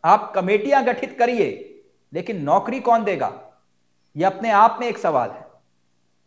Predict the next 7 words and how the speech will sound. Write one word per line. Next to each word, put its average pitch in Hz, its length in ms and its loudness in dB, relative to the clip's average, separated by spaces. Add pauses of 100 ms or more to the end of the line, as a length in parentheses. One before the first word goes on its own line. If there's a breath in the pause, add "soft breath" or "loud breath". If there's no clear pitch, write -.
कमेटियां 208 480 0
बनती 214 320 -4
हैं, 240 440 -2 (1300)
कमेटी 180 360 -2
मुकर्रर 175 400 2
होती 254 300 2
है, 262 360 0